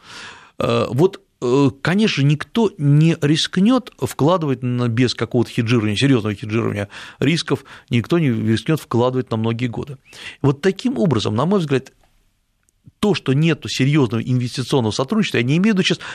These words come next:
количество документов, договоров, их масса, а мы подсчитываем цифры, сколько вложено. Это говорит о том, что очень многие российские расчеты, э, особенно за последние два-три года, были неверны, были неправильны. Мы делали не ту, м, ставку, не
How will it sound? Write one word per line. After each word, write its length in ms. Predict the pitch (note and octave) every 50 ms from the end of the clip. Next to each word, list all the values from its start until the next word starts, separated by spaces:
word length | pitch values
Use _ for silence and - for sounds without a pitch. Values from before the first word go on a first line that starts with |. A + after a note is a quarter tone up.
| -
количество 300 | - - F3 E3 - C#3+
документов, 560 | A#2+ C#3+ C3 - E3+ E3+ D#3+ C#3+ A2 A2+ G2+
договоров, 420 | G2+ A#2+ A2 C#3+ D3 C3 A#2 G#2+ G2
их 100 | - -
масса, 540 | B2 A#2+ A#2 A#2+ B2 - - - - - - _ - - - - - - - -
а 80 | - D#3+
мы 100 | G#3+ A#3
подсчитываем 460 | - C3+ - - - D#3+ D#3+ C3+ A2
цифры, 400 | - - C#3 - - - E2 - - _ -
сколько 340 | - - - G3 G3 - A#2+
вложено. 520 | A2 A#2 A#2 G#2 G2+ - - - B2 - _ _ - - - - - - -
Это 240 | G3 A3+ - E3 B2+
говорит 280 | A2 A2 A2 A2 -
о 100 | - A2+
том, 180 | A#2 - E3+ D3+
что 160 | - - -
очень 220 | E3+ E3+ - F3
многие 280 | D#3+ D3 B2+ A2 G2 G#2+
российские 460 | G2+ G#2 G#2+ - A#2 - - A#2 A2
расчеты, 520 | - A2+ - - A#3 C4+ - - - A#2 - - - - - - -
э, 320 | - - B2+ C3 B2+ B2 G#2
особенно 300 | F#2+ A2+ - C#3 A#2+ G#2+
за 80 | G2 G#2
последние 400 | - A#2 - - A#2+ A2 A2 G#2
два-три 340 | G2+ G#2+ G2 - - A2+ A#2
года, 360 | B2+ F#3 A3+ G3+ F3+ D3 - - - - - -
были 340 | - A2+ D#3+ F#3 F#3+ D3 -
неверны, 580 | - A2+ D3+ F#3+ A3 A3+ F#3 C#3+ A2+ G#2 G#2 G#2+
были 180 | A#2 F3 G#3+
неправильны. 440 | A3+ G#3+ G3 - - A2 G#2 - A2
Мы 120 | A2 A#2 C3
делали 320 | F3 G#3 A3 G#3 G3 E3+
не 180 | - C3 B2+ C3
ту, 240 | - G#3 G3 - - _ _ -
м, 800 | C3 C3 B2+ B2 B2 B2 B2 B2 B2 B2 B2+ C3 C3 C3+ C3+ -
ставку, 540 | A2 - - F#3+ F#3+ F#3 - - - E3 - - - - - _
не 360 | C3 B2 C3+ D#3+ F3 F3+ F3